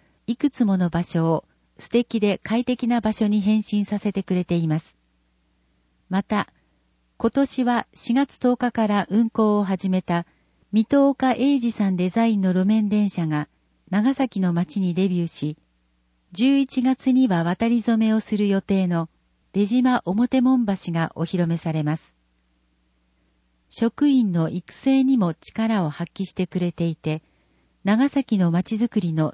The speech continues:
頼もしい味方です。長崎市は三月末に、国の景観まちづくり刷新支援事業のモデル都市に指定されました。これは、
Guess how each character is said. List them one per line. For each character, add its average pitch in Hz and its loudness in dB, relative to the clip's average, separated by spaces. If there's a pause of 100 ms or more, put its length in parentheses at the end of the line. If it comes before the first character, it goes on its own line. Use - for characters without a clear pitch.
頼 226 2
も 269 4
し 262 -2
い 196 0
味 160 -2
方 170 -4
で 151 -4
す。 - -16 (1800)
長 226 2
崎 - -2
市 - -2
は 170 0
三 269 0
月 226 -2 (160)
末 - -4
に、 156 -2 (600)
国 247 4
の 233 2 (500)
景 269 0
観 269 2
ま 262 4
ち 269 -2
づ 254 0
く 196 0
り 170 -2
刷 - -4
新 254 2
支 233 -2
援 247 2
事 247 0
業 196 2
の 156 -2 (140)
モ 190 2
デ 269 4
ル 262 2
都 277 0
市 - -2
に 170 2
指 160 -2
定 196 0
さ 190 -2
れ 175 0
ま 170 0
し - -12
た。 127 -8 (1300)
こ 226 0
れ 254 4
は、 233 0